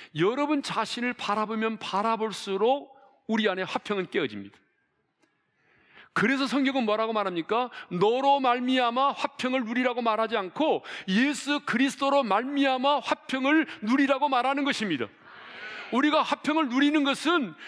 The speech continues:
내가 다른 사람보다 더 의로워서가 아니에요. 여러분이 다른 사람보다 더 거룩한 삶을 살아서가 아니에요. 예수 그리스도로 말미암아 화평을 누리는 겁니다.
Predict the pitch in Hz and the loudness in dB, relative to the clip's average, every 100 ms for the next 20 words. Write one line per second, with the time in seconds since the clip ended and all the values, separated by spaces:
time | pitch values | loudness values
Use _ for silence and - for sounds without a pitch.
0 | - 214 302 285 196 277 285 220 269 262 | -4 0 0 0 -2 -2 -2 0 -2 -2
1 | 254 269 269 277 254 214 285 302 294 294 | 0 0 2 0 0 2 2 2 0 0
2 | 294 233 254 311 220 - - - 247 269 | 0 0 0 0 0 -4 -18 -8 -2 0
3 | 302 302 - 277 262 285 285 294 294 294 | 0 0 -2 -2 -2 -2 0 0 0 0
4 | 208 294 - 285 220 277 302 - 285 247 | -2 -2 -2 -4 -2 -4 -4 0 0 0
5 | 285 277 202 277 320 220 - - - _ | 0 0 0 0 2 0 -4 -20 -20 _
6 | _ _ _ _ _ - - 196 262 302 | _ _ _ _ _ -14 -4 0 2 2
7 | 208 415 - 269 285 - 294 302 247 247 | 0 -2 0 0 0 2 2 4 2 0
8 | 302 311 311 302 320 311 - 320 320 294 | 0 2 2 2 2 0 -2 -2 0 0
9 | 302 320 311 254 190 127 | 0 2 0 0 -2 -4